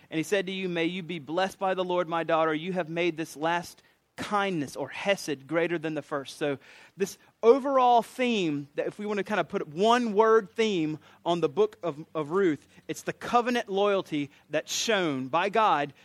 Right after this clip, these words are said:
to his particular people. Now, to understand, um, why we're going to pick this random,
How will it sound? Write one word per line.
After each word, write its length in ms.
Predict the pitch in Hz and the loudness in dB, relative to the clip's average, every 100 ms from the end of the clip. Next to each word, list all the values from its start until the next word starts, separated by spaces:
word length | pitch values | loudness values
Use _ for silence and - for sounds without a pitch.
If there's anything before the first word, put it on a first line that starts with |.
| _ | _
to 100 | - | -6
his 140 | 160 170 | -6 -6
particular 480 | 175 175 - 143 135 | -8 -8 -6 -8 -8
people. 340 | 170 - 120 _ _ _ | -10 -12 -18 _ _ _
Now, 320 | 156 160 147 131 _ _ _ _ _ _ _ _ _ _ _ _ _ | -4 -2 -2 -6 _ _ _ _ _ _ _ _ _ _ _ _ _
to 80 | 208 | -4
understand, 680 | 214 247 - 240 226 208 185 - - | -2 -2 0 2 2 0 -2 -8 -10
um, 400 | 165 156 147 135 123 _ _ _ | -2 0 0 -2 -8 _ _ _
why 560 | 139 185 220 233 240 220 175 | 0 2 4 4 2 -2 -6
we're 100 | 185 | -6
going 260 | 185 202 | -2 -4
to 260 | 190 202 175 | -4 -6 -6
pick 300 | - 247 240 | -6 -8 -6
this 240 | 180 170 | -6 -8
random, 540 | 143 175 208 220 220 | -4 -2 0 0 -2